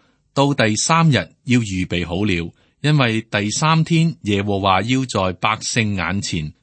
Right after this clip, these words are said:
降臨在西乃山上。」嗱，你可唔可以想象到當時嘅情景啊？神呢，要喺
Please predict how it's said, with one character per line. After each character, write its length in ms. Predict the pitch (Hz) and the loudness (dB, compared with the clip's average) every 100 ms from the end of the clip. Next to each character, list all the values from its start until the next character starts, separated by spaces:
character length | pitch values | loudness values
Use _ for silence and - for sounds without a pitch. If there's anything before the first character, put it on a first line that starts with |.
| _ | _
降 260 | 120 113 113 | -2 -2 -2
臨 240 | 92 76 | -4 -6
在 220 | 78 82 | -6 -6
西 260 | 82 - 117 | -4 -2 -2
乃 160 | 80 78 | -4 -4
山 240 | 101 98 | -4 -4
上。」 220 | - 78 - _ _ _ _ - | -6 -10 -12 _ _ _ _ -6
嗱， 120 | 101 | -2
你 80 | 107 | -2
可 140 | 113 135 | -2 -4
唔 40 | |
可 100 | 139 | -2
以 120 | 147 | -2
想 260 | 110 107 123 | 0 -2 -2
象 160 | 110 | -2
到 200 | 85 95 110 | -4 -6 -4
當 200 | 156 160 | -4 -4
時 160 | - | -6
嘅 80 | 85 | -10
情 240 | - 82 | -8 -10
景 240 | 76 92 101 | -8 -6 -4
啊？ 200 | 87 82 _ _ _ _ _ | -4 -8 _ _ _ _ _
神 240 | - 101 | -4 0
呢， 160 | 135 175 | 2 2
要 140 | 147 | 2
喺 380 | 123 120 143 160 | 0 -2 -2 -6